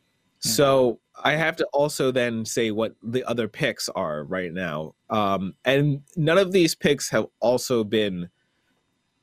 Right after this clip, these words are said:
Speaker 2: they're not all bad picks. These
Speaker 1: No.
Speaker 2: include Janet Ye-, uh, Janet L. Yellen,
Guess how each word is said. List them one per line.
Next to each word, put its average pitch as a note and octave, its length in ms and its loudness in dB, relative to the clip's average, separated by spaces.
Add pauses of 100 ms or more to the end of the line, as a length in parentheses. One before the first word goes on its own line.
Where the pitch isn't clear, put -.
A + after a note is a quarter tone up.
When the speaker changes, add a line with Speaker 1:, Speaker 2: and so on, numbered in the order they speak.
(180)
Speaker 2:
they're E3+ 160 6
not G3 180 4
all D3+ 200 4
bad C3 280 2
picks. - 460 -4 (340)
These D3+ 260 2
Speaker 1:
No. D#3 100 0
Speaker 2:
include C#3+ 480 -2
Janet B2+ 440 -2
Ye-, B2+ 440 2 (200)
uh, G#2 240 0
Janet B2+ 380 0
L. B2 240 0
Yellen, A2+ 500 0